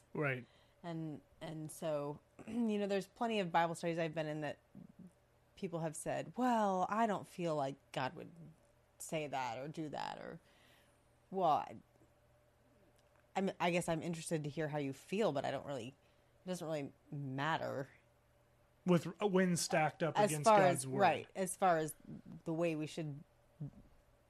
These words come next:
Speaker 2: what we should be doing,
Speaker 1: Right.
Speaker 2: um, our actions, <clears throat> your, the feelings don't really matter. We just have to do what's right.
Speaker 1: Right. And, and when we say that, uh, it, it's not that your fe-, it's not that our feelings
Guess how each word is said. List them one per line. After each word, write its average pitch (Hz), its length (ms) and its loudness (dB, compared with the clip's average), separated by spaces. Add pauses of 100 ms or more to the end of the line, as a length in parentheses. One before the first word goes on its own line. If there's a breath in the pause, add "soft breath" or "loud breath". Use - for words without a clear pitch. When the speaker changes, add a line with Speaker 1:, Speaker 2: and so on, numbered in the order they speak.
(120)
Speaker 2:
what 190 200 2
we 170 60 0
should 165 200 -6
be 147 100 -4 (120)
doing, 196 540 -2 (320)
Speaker 1:
Right. 123 260 -10 (160)
Speaker 2:
um, 151 420 -6 (220)
our 175 160 -4
actions, 151 600 -8 (460)
<clears throat> 208 380 -2
your, 160 220 -4 (180)
the 156 80 -10
feelings 131 360 -10
don't 135 120 -8
really - 120 -12
matter. 151 280 -8
We - 80 -10
just 165 180 -10
have 151 140 -8
to 143 120 -8 (240)
do 143 120 -6
what's 139 160 -10
right. - 140 -6 (560 loud breath)
Speaker 1:
Right. 165 280 6
And, 233 280 -2
and 226 160 0
when 220 120 4
we 202 100 4
say 240 240 6
that, 143 280 2
uh, 156 100 -2 (100)
it, 208 180 -2
it's - 160 -4
not 214 200 0
that 170 100 0
your 165 180 2
fe-, - 280 -8
it's 180 140 -2
not 196 140 0
that 165 180 -2
our 160 240 4
feelings 156 640 0